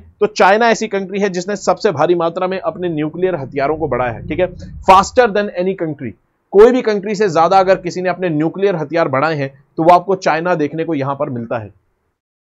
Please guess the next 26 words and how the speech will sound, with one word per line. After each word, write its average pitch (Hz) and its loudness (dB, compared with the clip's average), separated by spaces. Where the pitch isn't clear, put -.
इसके 180 2
अलावा 233 10
अगर 233 6
बात 202 4
करें 220 0
यहां 196 2
पर 190 2
तो - -8
कहता 196 4
है 226 8
यूके 190 6
के 220 0
भी 214 2
आप 190 6
देख 170 -2
सकते 185 -8
हैं 175 -2
कि - -4
यूके 180 6
के 208 0
भी 208 0
हथियार 180 2
पहले 165 0
से 170 -4
बड़े 165 0
हैं 160 -4